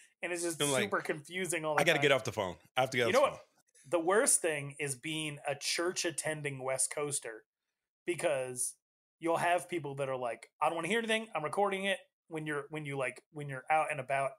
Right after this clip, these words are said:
Speaker 1: after the game and you're mingling with people and talking to people. But it's like, "Dude, I don't have any other small talk for you besides this is how the game is going.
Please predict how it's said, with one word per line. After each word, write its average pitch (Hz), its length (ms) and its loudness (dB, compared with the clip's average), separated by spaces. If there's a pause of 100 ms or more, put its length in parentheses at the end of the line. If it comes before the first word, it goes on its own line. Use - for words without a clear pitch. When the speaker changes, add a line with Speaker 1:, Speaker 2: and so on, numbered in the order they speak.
Speaker 1:
after 143 300 0
the 139 100 -4
game 139 360 -4
and 127 140 -10 (320)
you're 151 100 -8
mingling 151 380 -4
with 147 140 -4
people 156 200 -4
and 143 100 -6
talking 151 280 0
to 156 60 -4
people. 175 420 -4 (300)
But 202 100 -2
it's 214 100 2
like, 214 160 0 (160)
"Dude, 226 160 -4 (100)
I 226 60 4
don't 254 180 0
have 233 220 0
any 226 160 -2
other 202 180 0
small 185 300 0
talk 175 320 -4
for 165 140 0
you 147 120 -6
besides 151 460 -2
this 143 180 -4
is 147 100 -4
how 160 120 0
the 147 80 -4
game 139 260 -6
is 143 140 -6
going. 117 300 -8